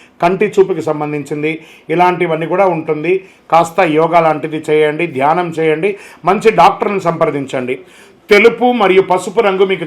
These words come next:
చాలా కలిసి వస్తుంది. నంబర్ టూ అనే నంబర్ మీకు చాలా కలిసి వస్తుంది. ఉత్తర దిక్కు ప్రయాణాలు మీకు చాలా కలిసి వస్తుంది.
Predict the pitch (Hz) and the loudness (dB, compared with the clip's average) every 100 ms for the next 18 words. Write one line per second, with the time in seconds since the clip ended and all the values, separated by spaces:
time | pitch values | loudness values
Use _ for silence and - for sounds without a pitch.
0 | 165 165 165 156 156 170 151 165 156 190 | 0 2 2 0 0 0 -2 -2 0 0
1 | 208 - - 156 170 180 175 - 240 240 | 0 -8 -14 -4 0 0 -2 -4 0 4
2 | 226 190 180 165 180 190 180 160 165 160 | 4 2 -2 -2 0 0 0 -2 0 2
3 | 156 160 160 170 156 165 202 208 - - | 2 0 0 -2 -2 -2 -2 -2 -8 -10
4 | 160 185 247 240 220 220 185 180 175 185 | -2 0 4 4 2 0 -2 0 2 4
5 | 185 180 180 196 175 165 156 165 175 160 | 4 4 2 0 -4 -2 2 4 4 2
6 | 156 160 147 156 156 190 | -2 -2 -4 -4 0 0